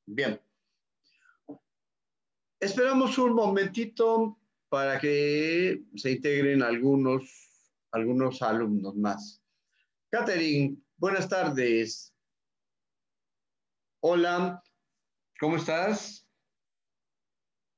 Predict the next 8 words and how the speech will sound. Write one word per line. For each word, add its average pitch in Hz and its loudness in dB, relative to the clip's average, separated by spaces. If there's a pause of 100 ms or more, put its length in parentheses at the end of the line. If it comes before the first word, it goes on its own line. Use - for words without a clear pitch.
(800)
Durán 220 2
Espinosa 160 0 (420)
está 160 -4
ingresando 143 -2 (2000)
el 107 -2
día 123 0
de 127 0
hoy. 156 0